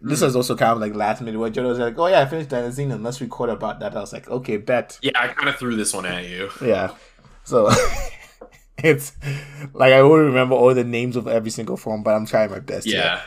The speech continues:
Speaker 1: I just remember thinking that Dynazenon was a cool mech, and, like,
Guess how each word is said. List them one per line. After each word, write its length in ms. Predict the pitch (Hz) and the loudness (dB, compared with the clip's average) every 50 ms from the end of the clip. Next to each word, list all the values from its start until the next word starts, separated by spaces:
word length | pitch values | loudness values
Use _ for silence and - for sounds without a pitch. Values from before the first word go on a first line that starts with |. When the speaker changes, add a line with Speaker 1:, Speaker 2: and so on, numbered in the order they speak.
| - | 2
Speaker 1:
I 140 | - 139 160 | 6 8 8
just 140 | 180 170 156 | 8 8 4
remember 240 | 143 135 127 127 117 | 2 2 2 2 0
thinking 240 | - 127 120 117 110 | 0 -2 -4 -4 -4
that 140 | 107 104 | -6 -4
Dynazenon 560 | - - 107 107 110 107 107 113 110 110 104 101 | -2 0 0 0 0 -2 -4 -6 -6 -8 -8 -10
was 180 | 101 95 101 | -12 -14 -16
a 40 | 95 | -16
cool 240 | - - - 107 98 | -16 -12 -12 -10 -10
mech, 360 | 87 85 82 90 98 95 - | -12 -12 -14 -14 -16 -14 -14
and, 160 | - 98 98 98 | -12 -12 -12 -12
like, 240 | 101 95 95 - | -12 -12 -14 -14